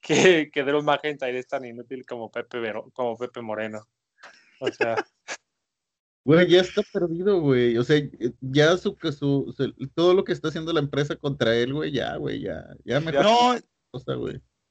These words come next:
Speaker 3: Y yo creo que, eh, yo creo que están buscando, eh, otro momento para encumbrarlo.
Speaker 2: Pero era
Speaker 3: Habrá que esperar.
Speaker 2: WrestleMania,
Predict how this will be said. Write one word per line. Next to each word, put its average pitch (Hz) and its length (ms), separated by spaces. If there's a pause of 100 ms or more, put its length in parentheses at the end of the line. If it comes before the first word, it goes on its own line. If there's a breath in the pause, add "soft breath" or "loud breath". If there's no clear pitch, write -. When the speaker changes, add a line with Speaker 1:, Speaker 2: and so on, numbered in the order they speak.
(120)
Speaker 3:
Y 175 180
yo 226 160
creo 262 260
que, 185 380
eh, 156 200
yo 180 120
creo 240 120
que 220 80
están 202 160
buscando, 190 840
eh, 131 300
otro 147 260
momento 139 400
para 110 200
encumbrarlo. 123 720 (340 loud breath)
Speaker 2:
Pero 143 240
era 180 160
Speaker 3:
Habrá 208 240
que 185 60
esperar. 147 400
Speaker 2:
WrestleMania, 196 200